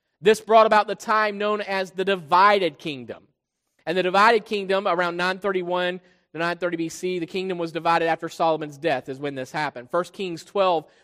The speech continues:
one through twenty-one, you find a record of that. There was the northern kingdom, which of course consisted of,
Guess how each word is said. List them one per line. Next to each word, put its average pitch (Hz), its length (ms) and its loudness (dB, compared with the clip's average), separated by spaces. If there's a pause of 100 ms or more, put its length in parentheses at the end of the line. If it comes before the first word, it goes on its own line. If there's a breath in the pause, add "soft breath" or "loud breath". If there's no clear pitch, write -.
(160 soft breath)
one 175 260 -2
through 165 140 -6
twenty-one, 175 720 -6
you 165 100 -8
find 160 220 -6
a 139 40 -6
record 175 340 -2
of 139 120 -6
that. 131 260 -4 (280 soft breath)
There 202 140 4
was 214 160 4
the 214 100 2
northern 226 600 4
kingdom, 175 440 -4
which 208 160 0
of 190 160 -10
course 214 260 2
consisted 190 720 -6 (320 soft breath)
of, 180 400 2